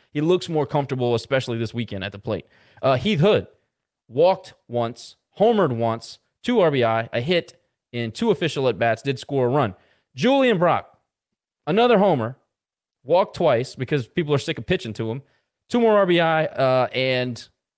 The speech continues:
Lee Amity gets in the game, has an R B I, not a hit, it was a sack. Clay Wargo gets an at-bat. Glad to see Clay get some playing time, give Julian a break.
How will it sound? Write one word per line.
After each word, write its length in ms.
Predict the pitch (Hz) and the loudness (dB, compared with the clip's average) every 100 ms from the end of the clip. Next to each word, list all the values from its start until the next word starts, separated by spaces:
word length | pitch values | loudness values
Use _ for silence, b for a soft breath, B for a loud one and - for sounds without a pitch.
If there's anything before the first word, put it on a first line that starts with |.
| _ b - | _ b -2
Lee 160 | 202 | 2
Amity 380 | 247 247 175 104 - | 4 2 0 -2 -2
gets 180 | 180 185 | -2 0
in 80 | |
the 80 | 160 | 0
game, 220 | 147 147 | 0 0
has 180 | 147 147 | 0 0
an 80 | 147 | 2
R 140 | 139 | 0
B 140 | 139 139 | 2 2
I, 140 | 131 | 2
not 200 | 135 147 | 0 -2
a 60 | 127 | 0
hit, 220 | 135 135 | 0 0
it 40 | 123 | 0
was 200 | 127 117 | -2 -2
a 40 | |
sack. 440 | - 139 131 - _ _ _ _ _ | -2 0 0 -4 _ _ _ _ _
Clay 160 | 202 | 2
Wargo 420 | 214 196 214 214 202 | 4 6 4 4 2
gets 180 | 202 | 0
an 80 | 202 | 0
at-bat. 380 | 202 175 202 143 | 0 2 2 2
Glad 220 | 139 156 | 2 0
to 60 | 151 | 0
see 180 | - 156 | -6 -2
Clay 220 | 170 170 | 0 0
get 120 | 160 | -2
some 120 | 147 | -6
playing 260 | 139 175 175 | -4 -4 -2
time, 280 | 180 170 160 | -2 -2 -2
give 180 | 143 | -4
Julian 400 | 123 160 156 147 | -2 0 0 -2
a 40 | 120 | -4
break. 360 | 131 180 170 | -2 -2 -4